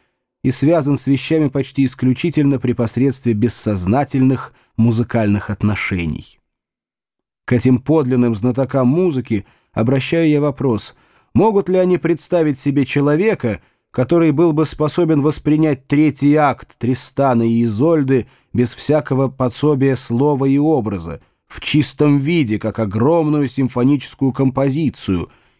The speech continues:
и не задохнуться от судорожного напряжения всех крыльев души? Человек, который, как в данном случае, словно бы приложил ухо к самому сердцу мировой воли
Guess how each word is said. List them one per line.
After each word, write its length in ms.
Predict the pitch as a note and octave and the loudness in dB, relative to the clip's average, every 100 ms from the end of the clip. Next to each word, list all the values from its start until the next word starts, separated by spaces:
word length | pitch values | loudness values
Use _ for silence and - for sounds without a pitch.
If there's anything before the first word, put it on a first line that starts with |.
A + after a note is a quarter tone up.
| _ | _
и 120 | A#2 | 2
не 100 | A#2 | 2
задохнуться 840 | G#2 G#2 G2+ - G2+ E3 C#3+ - A2 | 2 0 -2 0 2 2 0 -4 -6
от 80 | |
судорожного 540 | - C3+ B2+ A#2 G#2+ A2 | -2 0 0 0 2 2
напряжения 640 | G#2+ G2+ G2+ A2 A#2+ A2 | 0 -2 0 2 2 0
всех 340 | - - G#2+ - | -4 -6 -6 -6
крыльев 500 | - G#2+ G2+ G2 F2+ | -2 0 2 0 -2
души? 500 | G2+ - - D#2+ - _ _ _ _ _ _ _ _ - | -4 -4 -4 -4 -6 _ _ _ _ _ _ _ _ -6
Человек, 420 | - E3 F#3+ G3 | 0 2 2 0
который, 420 | - D#3+ F3+ E3+ | -4 -2 0 0
как 160 | D#3 D3 | -2 -4
в 100 | C3+ | -2
данном 380 | E3 D#3+ D#3 D3+ | 0 2 0 -2
случае, 600 | - D#3+ C3+ C#3 B2+ G#2 _ _ _ | 0 0 0 2 0 0 _ _ _
словно 420 | - C#3+ D#3 D3 | 0 2 4 2
бы 140 | C#3 | 0
приложил 600 | C3 C#3 D3 D3+ C#3+ D#3+ | 0 0 2 0 2 2
ухо 280 | E3 D3 C3 | 2 2 -4
к 60 | - | -8
самому 420 | - D3 C3+ C3+ | -2 0 0 0
сердцу 460 | - D3+ B2+ - A#2+ | -2 -2 -2 0 0
мировой 400 | B2 C3 C3+ B2+ | 2 2 2 2
воли 500 | D3 E3 C3 F#2+ | 2 2 0 -2